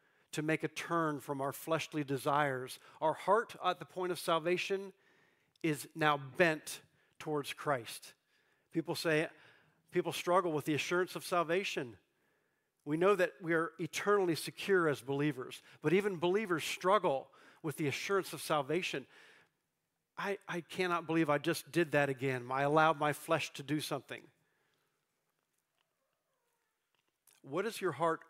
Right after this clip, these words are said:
bent towards? John MacArthur said, "It's not the perfection in your life, it's the direction." Where are you headed? What is your heart bent for? But there should be a turn.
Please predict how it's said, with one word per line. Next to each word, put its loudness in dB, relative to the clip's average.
bent 0
towards? -10
John 0
MacArthur 0
said, 0
"It's -14
not 2
the 0
perfection 0
in 0
your 0
life, 0
it's -6
the -6
direction." -4
Where 2
are 2
you 2
headed? -2
What -4
is -6
your -4
heart -4
bent -4
for? -12
But 0
there 0
should 4
be 4
a 4
turn. -2